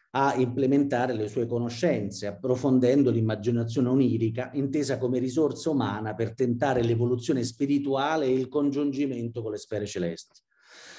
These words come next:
Dante chiaramente ne è il rappresentante <coughs> più significativo in letteratura e filosofia e altre scienze o altri saperi.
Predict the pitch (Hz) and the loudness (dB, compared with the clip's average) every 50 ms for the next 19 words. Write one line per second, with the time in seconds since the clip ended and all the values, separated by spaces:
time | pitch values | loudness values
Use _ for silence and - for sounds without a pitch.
0 | - - - - 139 160 170 170 170 151 - 143 135 135 143 151 143 - 139 117 | -20 -18 -2 2 4 6 6 6 4 4 4 4 4 6 6 4 4 2 0 0
1 | 120 120 120 113 120 117 113 127 117 110 120 120 117 117 139 143 147 139 - 117 | 2 2 0 0 0 0 0 0 0 0 0 -2 0 0 0 0 0 0 -2 -2
2 | 113 113 202 190 - - - 160 175 165 165 165 - 151 151 139 - 147 147 165 | -2 0 0 0 0 0 -2 0 2 2 2 2 2 0 0 0 0 0 -2 -2
3 | 175 240 220 165 139 135 135 139 135 135 135 147 135 139 139 - 151 135 131 120 | 0 0 0 2 2 2 2 2 0 0 0 -2 -4 -4 -4 -4 -4 -4 -4 -4
4 | - 139 131 127 127 117 131 131 117 - 175 160 143 135 131 123 117 104 - - | -6 -4 -4 -2 -2 -2 -2 -4 -2 0 0 2 2 2 2 2 0 -2 -6 -10
5 | - - - 110 117 117 110 104 110 107 107 101 - - 104 95 92 90 87 87 | -16 -12 -8 -6 -4 -2 -2 -4 -4 -6 -10 -10 -10 -8 -6 -6 -4 -4 -6 -6
6 | - - 87 - - _ _ _ - 101 101 101 - - - 98 90 98 92 98 | -8 -10 -10 -12 -14 _ _ _ -4 -4 -2 -2 -4 -6 -8 -8 -8 -8 -6 -4
7 | 90 85 85 87 | -4 -6 -6 -6